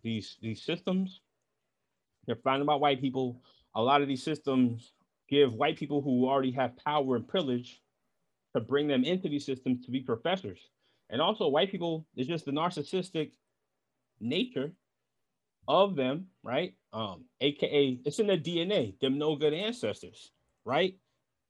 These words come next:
That they think it starts with them when it really doesn't. Um, and it takes black and brown people, or at least my mother and how my,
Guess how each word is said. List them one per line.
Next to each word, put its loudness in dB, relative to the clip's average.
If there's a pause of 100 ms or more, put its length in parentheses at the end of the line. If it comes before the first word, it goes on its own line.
(120)
That 2
they 6
think -2
it -2
starts 2
with -6
them 2
when 2
it 0 (140)
really 0
doesn't. -2 (680)
Um, -10 (1300)
and 2 (580)
it 2
takes 0
black 2
and 0
brown 2
people, -2 (420)
or 2
at 2
least 0
my 6
mother 2
and -6
how 0
my, 2